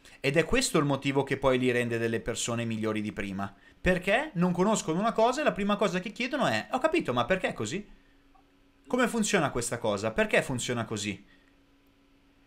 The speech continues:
Solo che quando si cresce si tende un po' a perdere questa cosa, un po' per ego, un po' per altre situazioni. Invece la prima cosa da comprendere è che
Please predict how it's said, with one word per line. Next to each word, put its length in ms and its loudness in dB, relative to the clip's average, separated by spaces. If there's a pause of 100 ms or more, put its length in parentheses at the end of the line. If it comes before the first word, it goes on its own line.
(220)
Solo 220 0
che 120 -2
quando 200 -4
si 140 -6
cresce 240 -4
si 160 -8
tende 220 -2
un 100 -4
po' 100 2
a 80 6
perdere 380 2
questa 240 -8
cosa, 180 -4
un 80 -6
po' 140 -2
per 160 -2
ego, 520 -6
un 100 -8
po' 160 -4
per 140 -2
altre 280 -2
situazioni. 560 -8
Invece 560 -8
la 140 -2
prima 280 -4
cosa 220 -2
da 140 -4
comprendere 760 -4
è 80 -4
che 360 -8